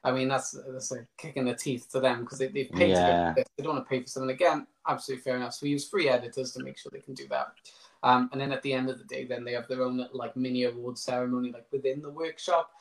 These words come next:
Speaker 1: And so they come up and get little awards, and then that's the end of the day. So it's a nice little two-hour, uh, session.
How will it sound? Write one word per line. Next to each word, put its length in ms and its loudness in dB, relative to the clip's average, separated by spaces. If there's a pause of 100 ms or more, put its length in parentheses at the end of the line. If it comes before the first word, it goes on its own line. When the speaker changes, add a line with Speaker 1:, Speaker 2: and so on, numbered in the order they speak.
(220)
Speaker 1:
And 240 -2
so 140 -2
they 100 -2
come 240 0
up 160 -2
and 140 -6
get 160 -6
little 160 -8
awards, 480 -10
and 100 -10
then 100 -8
that's 180 -10
the 100 -14
end 120 -16
of 60 -20
the 60 -20
day. 320 0 (100)
So 140 -6
it's 100 -2
a 60 0
nice 180 4
little 140 -6
two-hour, 680 6
uh, 220 -8
session. 460 -14